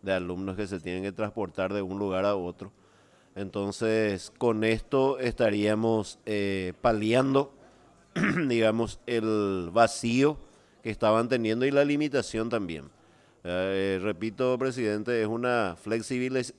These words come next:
flexibilización necesaria para, eh, la gestión de las, eh, de las autoridades comunales.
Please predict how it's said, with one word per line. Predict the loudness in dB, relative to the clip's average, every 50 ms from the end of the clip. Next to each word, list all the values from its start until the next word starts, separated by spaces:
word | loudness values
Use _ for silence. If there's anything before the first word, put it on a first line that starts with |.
| _ _ -10
flexibilización | -4 0 2 2 2 0 -2 -6 -4 -2 -2 -2 -2 -2 -2 -2 -4 -4 -4 -4 -4 -4 -2 -2
necesaria | -4 -4 -4 -6 -8 -6 -4 -2 -2 0 0 -2 -4 -4 -8 _ _ _ _ _ _ _ -20 _ _ _ _ _
para, | 0 2 4 4 6 4 4 4 0 -2 -6
eh, | -6 -4 -4 -2 -2
la | -2 -2 -2 -2
gestión | -2 -6 -10 -10 -12 -8 -4 -2 0 0 -2 -4 -8 -14 -20 -20 -20 _ _ _ _ _ _ _ -16
de | -8 -4 -4 -2 -2
las, | 0 0 2 2 4 4 4 2 2 2 0 -2 -2 -6 -8 -12 -16 -18 -18 -18 -18 -18 -18 -16 -12
eh, | -10 -6 -6 -6 -6 -6 -8 -10 -10 -12 -12 -14 -16 -14 -10
de | -8 -6
las | -6 -6 -6 -6 -6 -4 -4 -2 0
autoridades | 0 -2 -2 -2 -2 -2 0 0 0 0 -2 -2
comunales. | -4 -6 -6 -6 -6 -6 -8 -10 -14 -18 -20 -20